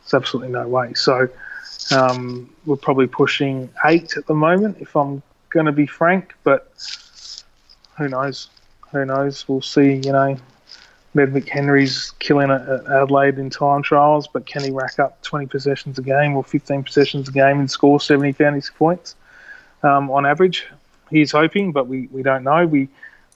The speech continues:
obviously, ninety percent of teams are gonna, or ninety-nine percent of teams are gonna have Marlon Pickett in there, and that's just, we won't even waste our breath talking about Marlon 'cause he's a Jet.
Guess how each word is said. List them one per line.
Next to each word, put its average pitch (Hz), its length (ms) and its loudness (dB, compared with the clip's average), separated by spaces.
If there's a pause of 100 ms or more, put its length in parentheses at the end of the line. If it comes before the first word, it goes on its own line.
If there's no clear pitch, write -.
(140)
obviously, 147 400 0
ninety 139 300 2
percent 139 300 -2
of 131 80 -2
teams 147 320 -2
are - 20 2
gonna, 135 180 -2
or 123 160 -4
ninety-nine 135 800 -2
percent 139 280 -4
of 127 80 -10
teams 139 260 -2
are - 20 -2
gonna 135 120 4
have 131 100 2
Marlon 135 340 2
Pickett 143 280 -6
in 147 140 -2
there, 165 220 4
and 135 80 -2
that's - 280 -6
just, - 680 -6 (160)
we 139 60 -2
won't 135 160 4
even 127 260 -2
waste 127 300 0
our 123 60 -2
breath 127 260 0 (340)
talking 147 320 2
about 139 220 2
Marlon 147 400 2
'cause 131 180 -8
he's 127 160 -14
a 123 40 -8
Jet. 151 380 2